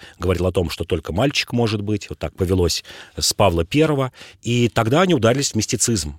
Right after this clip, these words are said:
Они стали, ну, понятно, медицина не могла объяснить, почему его жена не может родить мальчика. Ударились в мистику.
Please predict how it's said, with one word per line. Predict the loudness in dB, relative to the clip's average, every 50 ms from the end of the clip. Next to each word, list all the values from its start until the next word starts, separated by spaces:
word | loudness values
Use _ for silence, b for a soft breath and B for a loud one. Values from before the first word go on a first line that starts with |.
| -14 -8
Они | -4 -2 0 0 0 0
стали, | 0 -2 -2 2 2 4 4 4 2
ну, | 0 0
понятно, | 0 0 2 2 2 2 0 -2
медицина | 0 0 0 0 2 2 2 2
не | 2 2
могла | 2 2 2 4 4 2
объяснить, | 2 0 0 -2 0 0 0 -2 -2 -6 -8 -6
почему | -4 -4 -4 -2 -2 -2
его | -2 -2 -2 -2
жена | -2 0 0 0 0
не | 0 -2
может | -4 -4 -6 -6 -6 -6
родить | -6 -4 -4 -6 -4
мальчика. | -2 -2 -2 -2 -2 -6 -8 -6 -6 -8 -8 B B B B B
Ударились | -10 0 2 4 4 4 4 2 -2 -4 -4 -2
в | 0
мистику. | 2 2 2 2 0 -2 -4 -6 -6 -8 -8